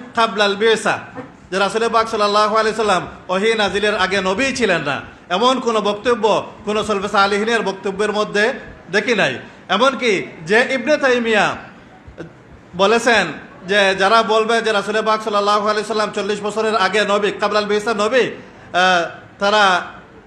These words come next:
কাফির, তার ইবনে তাইমিয়ার বক্তব্য হলো। তিনিও কিন্তু যখন বক্তব্য উপস্থাপন করেছেন, তখন কিন্তু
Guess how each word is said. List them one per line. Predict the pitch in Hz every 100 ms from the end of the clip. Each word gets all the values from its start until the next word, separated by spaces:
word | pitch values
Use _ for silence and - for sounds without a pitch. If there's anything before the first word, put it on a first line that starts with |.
| -
কাফির, | 220 220 185 - - - - - -
তার | 185 208 - 190 -
ইবনে | 185 226
তাইমিয়ার | 214 208 208
বক্তব্য | 196 190 - 190
হলো। | 185 160 123 - - -
তিনিও | 240 254 302
কিন্তু | 302 269 247
যখন | 220 208 226
বক্তব্য | 190 190 220 208 240
উপস্থাপন | 233 226 233 220 214
করেছেন, | 208 208 208 175 139 - -
তখন | 208 220 262
কিন্তু | 240 196 208 190